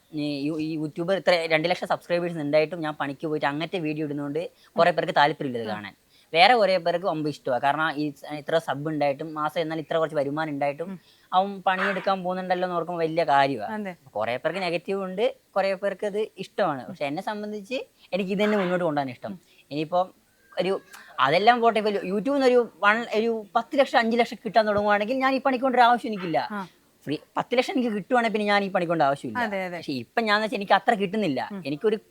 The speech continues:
Speaker 1: ലിമിറ്റുള്ള എമൗണ്ടാ കിട്ടുന്നേ.
Speaker 2: ഉം.
Speaker 1: ആ എമൗണ്ട് വെച്ച് എനിക്ക് ജീവിക്കാൻ പറ്റത്തില്ല.
Speaker 2: ഉം.
Speaker 1: അപ്പൊ ഞാൻ എക്സ്ട്രാ വേറെ പണിക്ക് പോയേ പറ്റൂ. അതുകൊണ്ടാണ് ഞാൻ YouTube നോക്കുന്നുണ്ട്. ഞാൻ വർക്കിന് ഇറങ്ങിയിട്ട്
Speaker 2: ഉം.
Speaker 1: ഞാൻ ഡെയിലി പണിക്ക് പോയി പൈസ ഉണ്ടാക്കുന്നുണ്ട്. അപ്പൊ എനിക്കത് നെഗറ്റീവായിട്ടൊന്നും എനിക്ക് വലിയ ഫീൽ ആയില്ല. അങ്ങനെ
Speaker 2: നെഗറ്റീവായിട്ട് ആൾക്കാര്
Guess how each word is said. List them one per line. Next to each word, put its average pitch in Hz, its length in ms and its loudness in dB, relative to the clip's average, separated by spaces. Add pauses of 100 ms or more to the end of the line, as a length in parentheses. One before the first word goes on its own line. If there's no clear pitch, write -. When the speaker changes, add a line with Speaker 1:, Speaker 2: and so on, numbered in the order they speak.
(160)
Speaker 1:
ലിമിറ്റുള്ള 220 420 0 (220)
എമൗണ്ടാ 180 360 2
കിട്ടുന്നേ. 139 360 -6
Speaker 2:
ഉം. 190 100 -16 (200)
Speaker 1:
ആ 180 120 6
എമൗണ്ട് 214 420 4
വെച്ച് 190 200 -4
എനിക്ക് 175 140 -6
ജീവിക്കാൻ 160 320 -2
പറ്റത്തില്ല. 104 440 -16
Speaker 2:
ഉം. 185 220 -12
Speaker 1:
അപ്പൊ - 160 -4
ഞാൻ 196 180 0
എക്സ്ട്രാ 180 260 -2
വേറെ 165 180 4
പണിക്ക് 156 180 -4
പോയേ 139 220 -2
പറ്റൂ. 117 300 -10
അതുകൊണ്ടാണ് 196 540 2
ഞാൻ 196 300 -2
YouTube 185 340 0
നോക്കുന്നുണ്ട്. 175 520 -4 (340)
ഞാൻ 233 140 0
വർക്കിന് 208 380 2
ഇറങ്ങിയിട്ട് 180 380 0
Speaker 2:
ഉം. - 100 -4
Speaker 1:
ഞാൻ 175 220 -10 (680)
ഡെയിലി 190 160 0
പണിക്ക് 170 280 -4
പോയി 170 240 -4 (320)
പൈസ 147 160 -4
ഉണ്ടാക്കുന്നുണ്ട്. 110 460 -12 (180)
അപ്പൊ 117 160 -8
എനിക്കത് 240 340 -2
നെഗറ്റീവായിട്ടൊന്നും 214 720 -2
എനിക്ക് 185 180 -12
വലിയ 190 100 -10
ഫീൽ 165 260 -10
ആയില്ല. 135 180 -4
അങ്ങനെ 254 200 0
Speaker 2:
നെഗറ്റീവായിട്ട് 339 920 0
ആൾക്കാര് 285 440 2